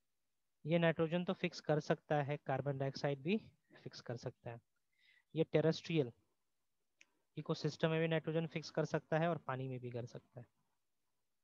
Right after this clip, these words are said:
फाइन, इसलिए बेटर है। <clears throat> Fungi as biofertilizer। So fungi ectomycorrhiza और endomycorrhiza का फॉर्मेशन करता है,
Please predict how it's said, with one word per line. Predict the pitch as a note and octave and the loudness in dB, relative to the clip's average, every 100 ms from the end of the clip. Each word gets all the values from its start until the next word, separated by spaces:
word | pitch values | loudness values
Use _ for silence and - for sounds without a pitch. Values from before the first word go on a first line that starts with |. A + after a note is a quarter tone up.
| _ _ _ - | _ _ _ -4
फाइन, | F#3+ G#3 - _ | -2 -2 -8 _
इसलिए | D3+ - D#3+ D#3 | -4 -2 0 0
बेटर | C#3+ B2+ - A#2 | 0 -2 -2 -8
है। | A2 _ _ - - _ _ _ _ _ _ _ _ _ _ _ _ _ - - _ _ - | -12 _ _ -14 -14 _ _ _ _ _ _ _ _ _ _ _ _ _ -20 -20 _ _ 8
<clears throat> | F3 D3+ - | 8 8 6
Fungi | F3 E3+ E3 D#3+ E3+ - | 6 8 8 8 4 2
as | D3+ C#3+ | 2 4
biofertilizer। | C#3 C#3+ D#3 D3 D3+ D3 D3 G3+ _ _ _ _ _ _ _ _ _ _ _ _ _ | 0 4 2 2 2 2 0 -6 _ _ _ _ _ _ _ _ _ _ _ _ _
So | - F3 D#3+ | 0 2 4
fungi | D#3 D3+ D3+ D#3+ E3 - _ - | 2 2 4 2 0 -6 _ -14
ectomycorrhiza | C#3 D#3 D3+ D3 D3+ D3 C#3+ | -4 0 0 2 2 2 4
और | D#3 D3 | 2 2
endomycorrhiza | C#3 C#3+ C#3+ C#3 C#3+ C#3 C#3+ | 0 -2 -2 -2 0 0 0
का | C#3+ | -2
फॉर्मेशन | D3 C#3 C#3+ - D3 | -4 -4 -2 -4 -2
करता | C#3 - D#3 | -2 0 -2
है, | F3 | -2